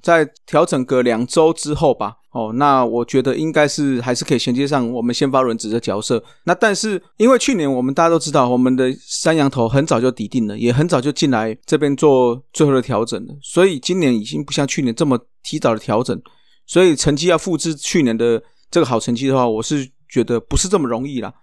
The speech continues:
不过我们还是很期待布雷克的表现啦，毕竟这几年不管他的控球、他的球速，那又有身高的优势，这样跟戴安的两个人搭配，相信我，我相信布雷克还是王牌的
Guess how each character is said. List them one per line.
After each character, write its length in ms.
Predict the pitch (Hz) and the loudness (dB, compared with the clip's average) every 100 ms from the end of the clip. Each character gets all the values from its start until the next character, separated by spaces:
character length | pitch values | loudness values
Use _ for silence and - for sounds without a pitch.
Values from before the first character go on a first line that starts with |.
| _ - | _ 2
不 60 | |
过 160 | 170 220 | 6 6
我 40 | |
们 140 | 135 123 | 6 -2
还 80 | |
是 120 | 139 190 | -2 0
很 100 | 131 | 0
期 160 | - | 0
待 140 | 156 143 | 0 2
布 120 | 160 | 2
雷 120 | 127 | 2
克 100 | 143 | 2
的 60 | 123 | -2
表 180 | 107 | -4
现 160 | 107 110 | -4 -6
啦， 140 | 92 - _ | -6 -12 _
毕 140 | - 175 | -2 2
竟 260 | 175 160 - - | 2 0 -2 0
这 160 | 208 | 0
几 100 | - | 2
年 160 | 127 127 | -2 -2
不 100 | 131 | 0
管 160 | 139 | 0
他 280 | 131 156 156 - _ _ _ | 2 0 0 -6 _ _ _
的 140 | - 139 | -4 -2
控 240 | - 175 | 0 -2
球、 280 | 131 120 113 | -2 -6 -6
他 180 | - 160 | -4 -2
的 80 | 147 | -2
球 200 | - 123 | -2 -2
速， 320 | - 151 113 _ | 0 0 -2 _
那 200 | 139 135 - _ _ | 0 0 -2 _ _
又 120 | 175 | 2
有 80 | 135 | 2
身 160 | - 151 | 2 2
高 120 | 151 | 2
的 80 | 123 | 2
优 220 | 127 127 | 0 -2
势， 320 | - 120 110 _ | -4 -6 -8 _
这 80 | - | 0
样 160 | 160 | 0
跟 380 | 156 160 160 160 151 | 0 -4 -6 -12 -2
戴 100 | 147 | 0
安 160 | 139 139 | 2 0
的 320 | 131 123 123 _ _ | 0 0 -4 _ _
两 180 | 123 113 | -6 -2
个 80 | |
人 140 | 123 127 | -2 0
搭 180 | 135 135 | 2 2
配， 300 | 143 113 113 - - | 0 -2 -6 -16 -10
相 240 | - 147 | -4 -2
信 380 | 143 151 131 123 | -2 -2 0 -2
我， 160 | 123 127 | -2 -4
我 100 | 143 | -4
相 160 | 151 196 | 0 2
信 240 | 208 190 | 2 2
布 180 | 165 196 | 0 2
雷 100 | 156 | 2
克 160 | 147 170 | 4 2
还 180 | 135 135 | 2 0
是 320 | 175 160 147 - _ - | -2 -4 -4 -10 _ -2
王 160 | 139 | 0
牌 180 | 151 147 | 2 0
的 320 | 127 131 127 | 0 0 -2